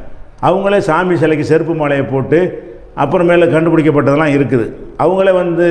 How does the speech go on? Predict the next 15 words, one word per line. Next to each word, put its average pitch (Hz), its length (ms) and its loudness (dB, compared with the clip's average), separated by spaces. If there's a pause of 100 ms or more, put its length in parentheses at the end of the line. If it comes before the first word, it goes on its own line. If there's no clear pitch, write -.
(200)
கோயில்ல 160 400 2
கொண்டு 143 180 -2
போய் 139 160 -4
பன்னிக்கறியை 135 500 2
தூக்கி 131 260 0
எறிஞ்சிட்டு 127 360 0 (480)
முஸ்லீம்கள் 160 440 0
மேல 139 160 2
போட்டு 147 320 0
பிறகு 175 260 0
மாட்டினாங்க. 143 480 -2 (480)
இந்த 175 260 -2
வேலையையும் 175 600 2
காவிகள் 165 500 0
ஒரு 147 260 -2